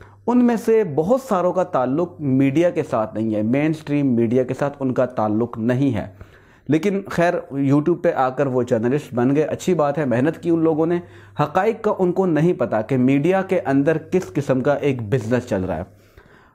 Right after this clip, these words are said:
अब हर बंदा उठकर, और बिलखसूस समी इब्राहिम और बोल न्यूज़ भी, अ, हाफिज साद रिजवी के कंधे पर बंदूक रखकर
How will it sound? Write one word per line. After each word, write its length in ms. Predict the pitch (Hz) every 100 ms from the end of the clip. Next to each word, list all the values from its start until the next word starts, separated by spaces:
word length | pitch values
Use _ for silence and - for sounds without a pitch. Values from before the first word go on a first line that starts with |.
| -
अब 120 | 269
हर 360 | 190 98 170 262
बंदा 340 | 214 170 160
उठकर, 400 | 170 139 139 170
और 220 | - 160 156
बिलखसूस 540 | 196 208 202 226 220
समी 220 | 160 180
इब्राहिम 440 | 170 139 120 120 98 -
और 120 | 151
बोल 320 | 139 170 180
न्यूज़ 240 | 170 156
भी, 200 | 127 110 - - _ _ _ _ - 170
अ, 40 |
हाफिज 440 | 151 135 190 269
साद 320 | - 190 180 165
रिजवी 320 | 143 143 170
के 160 | 175
कंधे 340 | 170 156 151 175
पर 160 | 175
बंदूक 520 | 143 123 113 156 226 -
रखकर 400 | 113 - 123